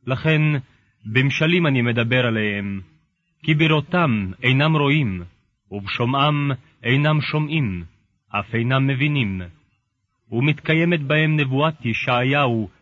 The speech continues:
לאמור, 'שמעו שמוע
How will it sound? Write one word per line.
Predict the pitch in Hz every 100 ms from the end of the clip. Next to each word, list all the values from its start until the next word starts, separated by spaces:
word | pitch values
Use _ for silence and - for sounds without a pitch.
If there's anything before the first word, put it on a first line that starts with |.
| _
לאמור, | 98 110 120 127 123 110 92 _ _ _ _ _ _ _ _ _
'שמעו | - 131 131 151 185 180
שמוע | - 170 170 156 110 98